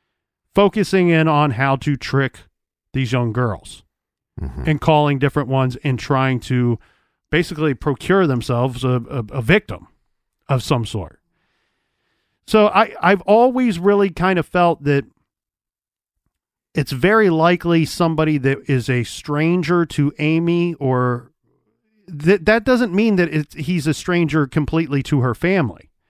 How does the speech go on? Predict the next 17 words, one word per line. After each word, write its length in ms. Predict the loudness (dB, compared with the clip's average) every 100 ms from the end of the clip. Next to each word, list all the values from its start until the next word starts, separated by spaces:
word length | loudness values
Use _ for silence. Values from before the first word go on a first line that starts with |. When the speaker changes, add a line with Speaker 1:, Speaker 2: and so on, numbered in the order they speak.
| _ _ _ 0
Speaker 1:
I 160 | 2 2
feel 300 | 2 4 4
that 180 | 2
there 220 | 2 0 2
is 260 | 0 2
a 80 | 0
way 760 | -2 0 2 2 0 -6 -12 -14 _ _ _ -2
that 220 | -2 2
this 200 | 2 2
guy 460 | -2 0 2 0
knew 760 | 0 0 2 4 4 4 0 -2 -8 _ _ _ _ _ _ -4
that 120 | -2
he 140 | 2
was 180 | 2 2
attracted 580 | 0 0 0 0 -2 -4
to 160 | -2 -2
Amy. 360 | -2 -2 -2